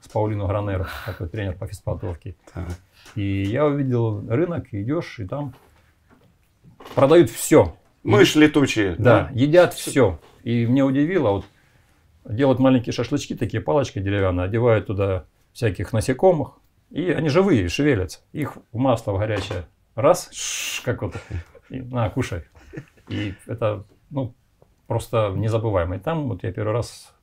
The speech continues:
Speaker 1: э, пошёл покупать чай в магазин, и нас посадили с Паулино, а, также вот за стол, и нам п-, показали чайную церемонию. Мы попили чаю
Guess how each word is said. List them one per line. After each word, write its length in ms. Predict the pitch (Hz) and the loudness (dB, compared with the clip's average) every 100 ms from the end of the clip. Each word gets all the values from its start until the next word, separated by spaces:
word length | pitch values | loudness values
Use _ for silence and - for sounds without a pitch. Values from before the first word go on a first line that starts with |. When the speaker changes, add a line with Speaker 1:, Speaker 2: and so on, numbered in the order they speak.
| _ 156 | _ -14
Speaker 1:
э, 380 | 92 87 90 92 98 | -10 -8 -10 -12 -12
пошёл 240 | 101 - 90 | -12 -10 -8
покупать 400 | 104 - 107 95 | -8 -8 -8 -2
чай 360 | 143 147 117 _ _ | -2 -2 -6 _ _
в 40 | 95 | -8
магазин, 440 | 95 92 98 113 | -6 -6 -8 -8
и 60 | 98 | -8
нас 200 | 101 95 | -8 -8
посадили 520 | - - 95 90 85 _ _ _ _ _ _ | -12 -8 -6 -6 -6 _ _ _ _ _ _
с 60 | |
Паулино, 460 | - 101 98 92 82 _ _ _ - - _ _ | -6 -4 -2 -4 -8 _ _ _ -20 -20 _ _
а, 280 | 98 92 92 | -6 -6 -4
также 320 | 104 95 87 | -2 -2 -2
вот 140 | 87 82 - _ _ | -4 -8 -18 _ _
за 320 | 113 92 92 87 | -10 -4 -4 -4
стол, 340 | - 151 139 | -4 -2 -2
и 220 | 95 90 | -2 -4
нам 300 | 95 90 80 - _ _ _ _ | -4 -6 -8 -14 _ _ _ _
п-, 80 | - - - | -14 -12 -12
показали 460 | - 107 127 113 | -4 0 2 0
чайную 340 | 90 107 101 95 | -2 -4 -4 -8
церемонию. 460 | 92 90 82 80 | -8 -6 -4 -4
Мы 100 | 87 | -6
попили 540 | 87 82 90 90 87 - - | -8 -10 -8 -8 -8 -12 -20
чаю 420 | - 139 147 139 | -4 -2 -2 -6